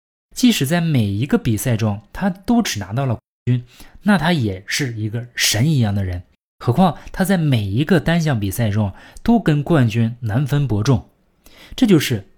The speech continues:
王羲之真正厉害之处。接下来孙过庭运用一大段文字啊，论证了献之不如羲之，这当然是初唐人的普遍观点，但是孙过庭说的还算含蓄，是一个猜测的口吻。他比如说讲到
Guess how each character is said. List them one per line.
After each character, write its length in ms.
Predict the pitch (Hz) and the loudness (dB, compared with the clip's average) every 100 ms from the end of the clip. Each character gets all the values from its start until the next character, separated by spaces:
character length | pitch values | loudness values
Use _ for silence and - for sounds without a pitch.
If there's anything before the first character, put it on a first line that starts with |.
| - | -6
王 180 | 104 139 | -2 0
羲 200 | - 131 | 0 -2
之 300 | 135 135 120 | 0 -4 -4
真 200 | - 123 | 2 4
正 220 | 131 120 110 | 4 0 -4
厉 240 | - 147 117 | -2 0 0
害 180 | 95 92 | -2 -4
之 140 | 104 | -4
处。 300 | - 110 - - - _ _ _ _ _ _ _ _ | -4 -6 -6 -16 -20 _ _ _ _ _ _ _ _
接 160 | - 214 | -2 2
下 100 | 190 | 4
来 100 | 120 | 2
孙 200 | - 160 | 0 0
过 100 | 151 | 0
庭 240 | - 101 113 | 0 -2 0
运 140 | 127 | 2
用 140 | 117 | 2
一 100 | 110 | 0
大 160 | 123 151 | -2 0
段 220 | 123 110 | 0 0
文 120 | 98 | 0
字 160 | 117 127 | -2 0
啊， 160 | 95 92 131 | -2 -4 -2
论 220 | 131 120 | 0 2
证 160 | 127 | 0
了 120 | 110 98 | 0 -2
献 340 | - 151 110 | -2 -2 -2
之 180 | 110 117 | -2 -2
不 200 | 110 117 | -2 -2
如 140 | 120 | -2
羲 260 | 120 135 127 | -2 0 0
之， 220 | 117 107 - _ _ - | 0 -4 -8 _ _ -8
这 120 | 113 | -2
当 160 | 120 120 | 2 2
然 100 | 120 | 0
是 220 | 123 104 | -2 -2
初 260 | - 151 | -4 -4
唐 180 | 117 120 | 0 0
人 140 | 110 107 | 0 -2
的 60 | |
普 200 | 117 110 | -4 -4
遍 220 | 101 123 | 0 0
观 160 | 104 104 | 0 -2
点， 220 | 101 87 - - - - | -4 -8 -14 -20 -20 -8
但 120 | - 170 | -2 0
是 220 | 151 120 | 2 0
孙 220 | - 165 | 0 0
过 60 | 127 | 0
庭 160 | 123 | 0
说 160 | - 156 | -2 -2
的 80 | 117 | -2
还 100 | 117 | -2
算 180 | 139 | -2
含 260 | 117 90 117 | -4 -4 -4
蓄， 280 | 117 113 - _ _ _ | 0 -2 -4 _ _ _
是 200 | - 151 | -6 -4
一 80 | 123 | 0
个 120 | 127 | -2
猜 300 | 120 - 175 | -2 -2 -2
测 180 | 180 160 | -2 -2
的 120 | 117 | -2
口 180 | - 104 | -4 -6
吻。 180 | 98 80 _ _ - | -6 -8 _ _ -12
他 80 | 120 | -6
比 140 | 107 | -4
如 100 | 104 | -2
说 240 | 117 127 120 | -2 0 0
讲 240 | 113 98 | -2 -2
到 200 | 113 | -2